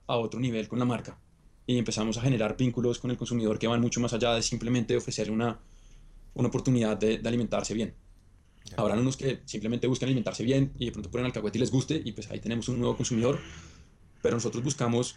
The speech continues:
Speaker 1: hacer alcahuetas en el mercado.
Speaker 2: <laughs> Sí,
Speaker 1: Conseguir,
Speaker 2: sí.
Speaker 1: sí, sí, sí, sí, y, y cada vez tener más alcahuetas en el mercado que, que se alineen con nuestro propósito y que quieran alcahuetear el bienestar. Por otro lado, y con esto de los emprendimientos de ladrillo y cemento, el,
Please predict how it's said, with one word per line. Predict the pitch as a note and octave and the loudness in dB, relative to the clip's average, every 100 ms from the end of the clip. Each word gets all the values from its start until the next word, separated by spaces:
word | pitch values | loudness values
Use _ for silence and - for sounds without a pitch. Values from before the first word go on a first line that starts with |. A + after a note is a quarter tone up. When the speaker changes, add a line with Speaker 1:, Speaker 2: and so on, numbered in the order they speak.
| - | -6
Speaker 1:
hacer | C3 B2 A#2+ | 0 2 2
alcahuetas | A#2+ B2 A#2+ C3 A#2+ A#2+ A2 - | 0 -4 -6 -2 0 -2 -6 -4
en | C3 | -2
el | |
mercado. | A2 - G2 - - - | -2 -2 -4 -4 -16 -16
Speaker 2:
<laughs> | - - - | -8 -4 -2
Sí, | - A2+ | -2 -4
Speaker 1:
Conseguir, | A#2+ G#2+ A2 - | -2 -2 -4 -4
Speaker 2:
sí. | - A#2+ - - - | -2 -2 -4 -14 0
Speaker 1:
sí, | C3+ | 2
sí, | C3+ | 2
sí, | |
sí, | A#2+ C3+ B2 | 4 4 4
y, | - | 0
y | A2+ | -2
cada | A#2 A#2+ | 0 2
vez | C#3 | 0
tener | C#3 C#3 | 0 0
más | C#3 C3+ | 0 0
alcahuetas | C#3 A#2+ A#2 A2+ C3+ | -6 -4 -4 -6 -6
en | |
el | C3 | -6
mercado | A2 A2 G#2+ G#2+ | -4 -2 -2 2
que, | B2 A2 - _ _ - | 0 0 -8 _ _ -4
que | B2+ | -2
se | A2 | 0
alineen | A#2+ B2 | -2 -2
con | C3+ | -2
nuestro | C3+ C3+ | -4 -6
propósito | - A2+ A#2 B2 B2 - - - | -8 -6 -2 -2 -2 -6 -20 -12
y | G#2+ | -10
que | - | -2
quieran | G#2+ A2 | 0 0
alcahuetear | C3 A2 A2 G#2 | 0 -4 -2 0
el | |
bienestar. | A2 G#2+ G2+ - - - - - - - - | 0 0 -2 -4 -14 -20 -20 -20 -20 -20 0
Por | A#2+ B2 | 2 2
otro | B2 | 2
lado, | C3 C#3 B2 A#2 | 0 2 2 0
y | A#2+ G#2+ | -10 -12
con | A#2 | -8
esto | G#2+ A2 | -8 -6
de | A#2 | -6
los | B2 A#2+ | -6 -6
emprendimientos | A2+ G#2+ G2+ G2 G#2+ | -6 -4 -4 -4 -2
de | A#2+ | 0
ladrillo | G2+ G2+ | 0 -2
y | G#2 | 0
cemento, | A#2 A2 G#2+ A2 - - - - - _ - - - | 2 2 2 -2 -4 -20 -20 -20 -20 _ -20 -20 -4
el, | A#2+ A2 | 0 0